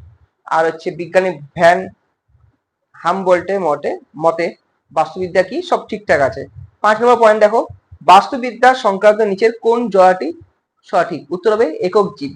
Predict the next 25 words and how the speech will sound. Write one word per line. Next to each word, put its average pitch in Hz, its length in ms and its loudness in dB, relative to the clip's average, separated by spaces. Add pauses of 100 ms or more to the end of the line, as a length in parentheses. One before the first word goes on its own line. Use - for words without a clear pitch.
জন্মহার, 190 460 2
মৃত্যুহার 190 480 0
আর 175 220 -2
পরিযান। 143 340 0 (460)
নিচের 226 280 -2
কোনটি 247 340 0 (720)
সিন-, 220 380 -10
আহ, 165 340 2 (120)
সিনোইকোলজি 226 760 0 (600)
আলোচ্য 185 380 -2 (100)
গঠন 180 320 2
বিষয় 185 260 -4
নয়? 135 240 -4
এখানে 185 220 -2
হবে 190 140 0 (500)
অপশন 175 340 -8
ডি। 185 140 -6 (420)
নিচের 202 240 -8
কোনটি 240 340 0
অটোইকোলজির 208 800 0 (120)
উদাহরণ? 170 340 0 (100)
এখানে 175 200 -4
হবে 180 160 0
উপরে 190 160 -4
সবগুলি, 190 340 -8